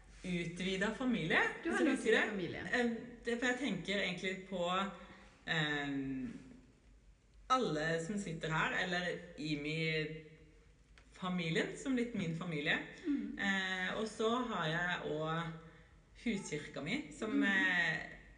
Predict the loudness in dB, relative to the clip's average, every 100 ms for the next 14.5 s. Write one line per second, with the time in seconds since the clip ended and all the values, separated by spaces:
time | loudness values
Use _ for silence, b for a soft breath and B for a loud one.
0 | -20 -20 -20 -20 -20 -8 -2 0 2 0
1 | 0 0 0 -2 -2 -2 -4 -4 -4 -6
2 | -6 -6 -6 -4 -2 -2 -2 -6 -12 -18
3 | -20 -20 -16 -8 -8 -6 -6 -6 -6 -6
4 | -8 -8 -10 -12 -18 -8 -4 -4 -6 -16
5 | B B B B B B B -8 -6 -4
6 | 0 2 2 0 0 2 2 0 0 -2
7 | -2 -2 0 -2 -6 -10 -4 0 0 0
8 | -2 -2 -2 -2 -4 -4 -2 -2 -2 -2
9 | -2 -4 -6 -6 -2 0 0 0 0 0
10 | -2 -4 -2 -2 -4 -6 -6 -4 -4 -4
11 | -10 -8 -4 -2 -2 -4 -10 -16 -20 -20
12 | -18 -4 -2 -2 -6 -18 -12 -4 0 2
13 | 0 -2 B B B -6 -2 2 4 4
14 | 2 0 0 0